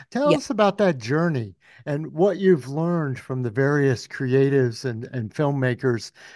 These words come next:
Speaker 1: uh, because you must have seen some connecting of the dots, but also things that jump out as, "Here's what's working. Here's what's not working. Here's what we need to focus on.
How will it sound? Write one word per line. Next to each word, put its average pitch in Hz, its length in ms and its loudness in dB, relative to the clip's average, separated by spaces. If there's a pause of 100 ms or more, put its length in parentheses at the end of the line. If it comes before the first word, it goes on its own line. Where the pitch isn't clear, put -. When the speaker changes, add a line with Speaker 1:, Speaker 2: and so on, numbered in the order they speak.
(160)
Speaker 1:
uh, 135 260 -2
because 147 380 -2
you 170 80 4
must 208 260 0
have 185 140 -2
seen 156 520 -4 (200)
some 214 320 -4
connecting 143 520 -2
of 117 140 -6
the 110 100 -6
dots, 107 440 -6
but 151 180 0
also 139 680 2 (340)
things 180 280 -4
that 151 160 -2
jump 135 320 -6
out 123 300 0
as, 104 160 -8
"Here's 208 260 -2
what's 233 260 0
working. 120 680 -4 (240)
Here's 208 240 -4
what's - 240 -4
not 131 280 -4
working. 107 460 -6
Here's 165 300 -6
what 180 160 2
we 139 140 -2
need 135 240 -4
to 110 80 -10
focus 135 420 -4
on. 120 260 -4